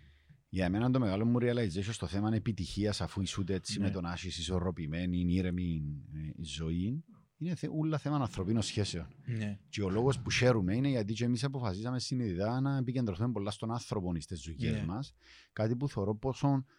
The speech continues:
Speaker 1: χρήσιμο είναι σε όλα τα επίπεδα της,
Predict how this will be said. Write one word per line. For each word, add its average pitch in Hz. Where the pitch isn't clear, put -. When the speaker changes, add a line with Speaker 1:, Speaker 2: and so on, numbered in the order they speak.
Speaker 1:
χρήσιμο 117
είναι 120
σε 151
όλα 160
τα 113
επίπεδα 87
της, 76